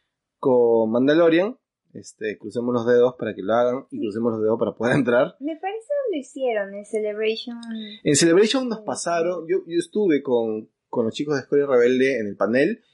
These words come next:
Speaker 1: y nos pasaron varios, o sea, nos pasaron el tráiler que nunca se vio hasta una semana antes y ni siquiera el tráiler que nos pasaron nosotros.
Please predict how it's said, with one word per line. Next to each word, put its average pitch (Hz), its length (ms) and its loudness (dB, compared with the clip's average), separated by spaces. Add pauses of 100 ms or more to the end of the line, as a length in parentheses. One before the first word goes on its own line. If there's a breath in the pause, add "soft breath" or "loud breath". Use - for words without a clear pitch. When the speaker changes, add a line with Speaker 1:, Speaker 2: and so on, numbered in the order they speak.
(140 soft breath)
Speaker 1:
y 156 100 -6
nos 143 120 -6
pasaron 170 640 0 (120)
varios, 165 880 -2 (240)
o - 60 -20
sea, 110 120 -6
nos 104 80 -8
pasaron 123 300 -2
el 101 100 -2
tráiler 101 480 2
que 104 80 -6
nunca 123 380 -4
se 92 160 -10
vio 104 480 0
hasta 92 360 -4
una 101 160 -2
semana 101 320 -2
antes 113 300 -4
y 98 80 -2
ni 92 80 -2
siquiera 101 320 0
el 104 60 0
tráiler 98 240 -4
que 104 60 -2
nos 90 120 -8
pasaron 107 300 -2
nosotros. - 580 -4